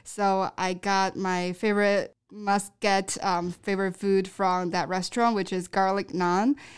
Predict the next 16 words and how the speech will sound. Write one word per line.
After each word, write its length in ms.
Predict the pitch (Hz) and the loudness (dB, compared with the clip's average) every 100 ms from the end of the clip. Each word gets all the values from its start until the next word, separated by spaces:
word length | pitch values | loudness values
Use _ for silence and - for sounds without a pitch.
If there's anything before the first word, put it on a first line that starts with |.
| - - | -16 -4
And 140 | 202 | 0
I 40 | |
also 360 | 196 214 214 220 | 4 2 2 0
had 260 | 202 190 190 | 2 0 0
one 260 | 185 190 | 0 0
of 80 | 170 | -2
their 280 | 185 180 185 | -4 -2 -4
signature 540 | - 214 208 190 190 | -4 -4 -4 -4 -6
dishes, 720 | 165 165 180 226 247 - - - | -6 -10 -4 0 0 -2 -6 -8
<laughs> 40 | |
which 260 | 208 202 202 | -4 -2 -2
is 180 | 190 196 | -4 -4
called 360 | 208 196 196 - - - - | 2 4 4 -2 -20 -20 -10
Majestic 760 | 202 185 196 185 - 202 - | -6 -4 -4 -6 -4 -6 -6
Chicken. 600 | - 180 220 220 247 262 | -10 -8 -2 2 2 0
<laughs> 60 | - | -4